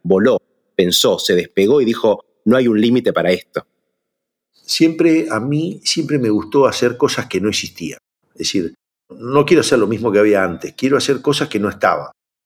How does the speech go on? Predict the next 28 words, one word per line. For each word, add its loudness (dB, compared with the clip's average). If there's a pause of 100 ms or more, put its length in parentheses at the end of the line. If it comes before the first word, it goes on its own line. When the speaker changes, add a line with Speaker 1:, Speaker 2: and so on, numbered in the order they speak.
Speaker 2:
Entonces, 0
siempre 2
me 2
atrajo 0
esa 0
idea, 0
digamos, -12
co-, -20
construir 0
cosas -2
que -6
no -4
estaban. -8 (540)
No 0
quiero 4
hacer 0
un -4
puente, -4
quiero -2
hacer 2 (340)
un 0
generador 2
de -4
software 0
como -4
nadie 2
pudo -2
hacerlo. -4